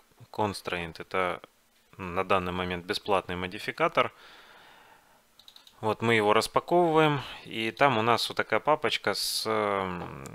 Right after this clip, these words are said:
вот этими питоновскими скриптами. Мы эту папочку берём, копируем целиком папку, прямо вот как есть.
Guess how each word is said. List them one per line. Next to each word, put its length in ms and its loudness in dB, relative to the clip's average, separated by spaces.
вот 160 -14
этими 300 -12
питоновскими 680 -2
скриптами. 600 -4
Мы 160 -4
эту 420 -6
папочку 480 0
берём, 420 -2
копируем 540 -2
целиком 520 0
папку, 340 -2
прямо 320 -4
вот 160 -8
как 200 -18
есть. 420 -10